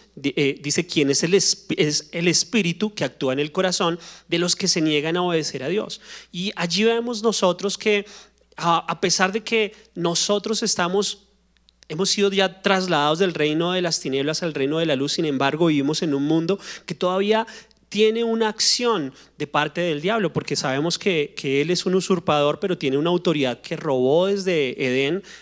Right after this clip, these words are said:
a, al haber accedido a Adán y Eva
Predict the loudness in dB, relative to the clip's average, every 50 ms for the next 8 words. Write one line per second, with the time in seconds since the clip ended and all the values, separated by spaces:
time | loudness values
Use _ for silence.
0 | -16 _ -6 -4 -4 -4 -4 -4 -6 -6 -6 -6 -6 -6 -8 -8 -6 -2 0 0
1 | 0 0 0 -2 -2 -2 -2 0 0 0 -2 -2 0 2 2 4 4 4 2 2
2 | 0 0 0 2 2 2 2 2 2 0